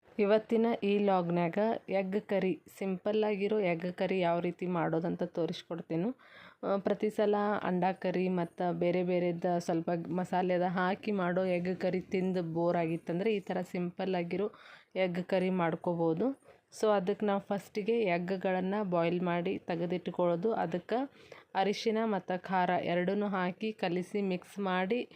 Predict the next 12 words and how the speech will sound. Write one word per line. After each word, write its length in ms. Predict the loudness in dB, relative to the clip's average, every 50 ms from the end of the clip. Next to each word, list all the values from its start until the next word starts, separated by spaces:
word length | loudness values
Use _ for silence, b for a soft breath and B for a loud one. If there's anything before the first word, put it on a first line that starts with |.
| B B B B B _
ಒಂದು 220 | 0 0 0 0 0
ಕಡೆ 220 | -2 -2 -2 -2
ತೆಗೆದಿಟ್ಕೊಳ್ಳೋದು. 1000 | -4 -2 -2 -2 0 -2 -2 -4 -6 -8 -4 -2 0 0 0 0 -2 -4 -4 -6 _
ಆನಂತರ 560 | -4 -2 0 0 0 0 -2 -2 -2 -2 -2 0 -2 -2 -2
ಇನ್ನೊಂದು 520 | -4 -2 -2 0 0 0 0 0 0 -2
ಬೌಲ್ನ್ಯಾಗ, 640 | -2 -2 0 0 0 0 0 0 0 0 0 0 0 0 0 -2 B B B B B B B B B _
ಆಮ್, 460 | -4 -2 0 0 0 -2 -2 -4 -6 -8 -12 _ _ -10
ಸ್ವಲ್ಪ 400 | -2 0 0 0 0 -2 -4 -4
ಜಾಸ್ತಿ 580 | 0 2 2 2 2 0 -2 -6 -4 0 0
ಮೊಸರು, 440 | 2 2 2 0 -2 -4 -2 0 0
ಇದು 200 | 0 2 0 0
ಮೊಸರಿಂದನ, 640 | 0 0 -2 -2 -2 -2 0 0 0 0 0 0